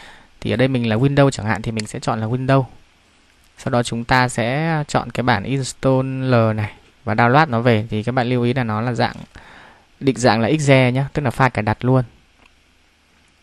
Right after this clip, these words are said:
Thì download về, bấm vào đây để download. Đó, bấm vào đây để download, nhưng mà của mình download rồi nên mình sẽ không bấm nữa. Thì sau khi download về xong thì chúng ta sẽ có, ờ, file đây.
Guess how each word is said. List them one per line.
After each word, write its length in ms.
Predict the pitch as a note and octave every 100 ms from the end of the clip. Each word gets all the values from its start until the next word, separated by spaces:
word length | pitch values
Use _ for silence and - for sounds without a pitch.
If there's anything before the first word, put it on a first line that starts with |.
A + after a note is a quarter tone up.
| - -
Thì 120 | A#2+
download 320 | A#2+ B2+ D3 D#3
về, 200 | A#2+ A2+
bấm 160 | A2
vào 60 | C3
đây 80 | B2
để 100 | G2+
download. 320 | G#2+ A#2+ D3+ - - - _ _ _ _ _ _ _ _ _ _ _ _ _ _ _ _ - - -
Đó, 80 | - - _ _ -
bấm 140 | G#2+
vào 100 | B2+
đây 0 |
để 100 | A2
download, 280 | G#2 A#2+ D3
nhưng 80 | C3
mà 60 |
của 100 | A2
mình 120 | G2+ G#2+
download 260 | A2+ C#3
rồi 180 | A#2 G#2
nên 100 | A2+
mình 100 | G#2+
sẽ 80 | -
không 160 | B2
bấm 200 | A#2 A2+
nữa. 220 | C#3 C#3 F#3 - - - - _ _
Thì 120 | - A#2
sau 200 | C3+ C3+
khi 280 | - D#3
download 300 | C#3+ C#3+ D#3 E3+
về 140 | A2+
xong 320 | G#2+ C#3+ C#3+ C3 - - - - - _ _ -
thì 160 | - A#2
chúng 160 | B2
ta 180 | A#2+ C3
sẽ 140 | - -
có, 380 | G#2+ G#2+ A#2 D3+ - - - - - - - - _ -
ờ, 340 | G#2+ G#2+ G#2 G#2
file 280 | - B2 A#2+
đây. 200 | B2 B2